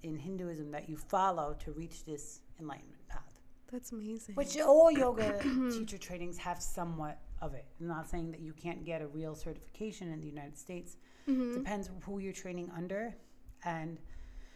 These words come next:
Speaker 1: most of the teachers that give out the certifications, um, you know,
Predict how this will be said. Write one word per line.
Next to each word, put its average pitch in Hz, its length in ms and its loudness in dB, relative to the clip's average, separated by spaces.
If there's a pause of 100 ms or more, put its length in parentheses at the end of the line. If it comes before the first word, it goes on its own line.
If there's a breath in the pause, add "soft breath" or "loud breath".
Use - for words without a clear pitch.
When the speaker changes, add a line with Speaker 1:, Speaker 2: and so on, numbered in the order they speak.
(440 loud breath)
Speaker 1:
most 294 240 0
of 311 120 -2
the 277 80 0
teachers 240 460 -4
that 180 180 -4
give 190 140 -4
out 180 140 -2
the 180 80 -12
certifications, 185 840 -8 (1120)
um, 156 420 -6 (500)
you 175 120 -6
know, 135 160 -8